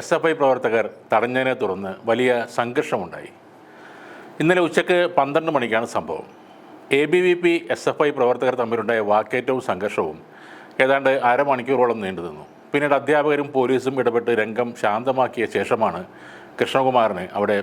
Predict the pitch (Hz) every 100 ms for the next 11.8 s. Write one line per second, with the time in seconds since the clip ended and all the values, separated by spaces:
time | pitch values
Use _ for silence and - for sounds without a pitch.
0 | - - 117 110 101 87 73 - - -
1 | - - - - - - - - - -
2 | - 165 185 180 160 185 196 202 180 165
3 | 175 175 - 135 131 143 143 139 127 143
4 | 156 156 156 156 151 143 127 117 135 143
5 | 139 95 95 - - - 127 135 160 170
6 | 160 135 120 151 139 127 127 131 127 120
7 | 117 127 147 156 135 127 131 127 104 -
8 | 113 107 98 98 - - - - 123 127
9 | 151 147 135 107 98 95 - - 117 123
10 | 151 123 107 104 98 101 101 98 98 98
11 | - 131 123 90 87 80 -